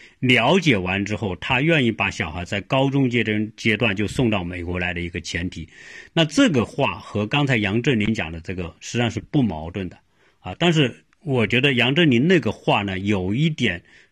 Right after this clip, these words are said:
因为他没有阐述的特别细，所以很容易给人一个误解，就是说，啊，我们中国孩子高中都不能来美国读书，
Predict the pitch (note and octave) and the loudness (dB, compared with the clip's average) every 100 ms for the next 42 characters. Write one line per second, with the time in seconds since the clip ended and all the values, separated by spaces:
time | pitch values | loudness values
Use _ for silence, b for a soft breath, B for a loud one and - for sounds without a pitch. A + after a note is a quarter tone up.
0 | _ D#3 D#3+ A3 A3+ - G#3 A3 F#3 - | _ 2 4 6 4 2 0 2 2 0
1 | - F#2+ F#2 - B2 A#2 - A#2+ A#2 - | -2 -2 -4 -2 0 0 -2 0 -2 -2
2 | - A3+ A#2 - - C#3 A2+ - _ _ | -2 0 -2 -2 2 4 2 -2 _ _
3 | _ _ - - A2 G2+ A2 C3+ G#3 D3 | _ _ -12 -2 0 0 0 0 0 0
4 | G#2+ F2+ F#2+ A2+ G#2+ D#3 G#3 C#3+ G2+ F2+ | -2 -2 -2 -2 -2 2 4 4 2 -4
5 | E2 G2 F2+ A2 G#2+ B B B B G#2 | -6 -6 -4 -4 -6 B B B B -4
6 | G#2 - - _ C#3+ A#2 A#2+ D3 C3 - | -4 -4 -20 _ -2 2 4 2 -2 -12
7 | _ _ _ E3 D3+ C3+ G#2 G#2+ A#2 G2 | _ _ _ 6 6 6 2 0 0 -4
8 | _ _ _ - D3 C#3 D3+ D3 G#3 G3+ | _ _ _ -4 0 4 4 6 4 6
9 | C4+ D3 G#2+ G#2 F2+ E2 F2+ F2+ F2+ - | 6 6 4 2 -2 -4 -6 -4 -8 -6
10 | F2 | -10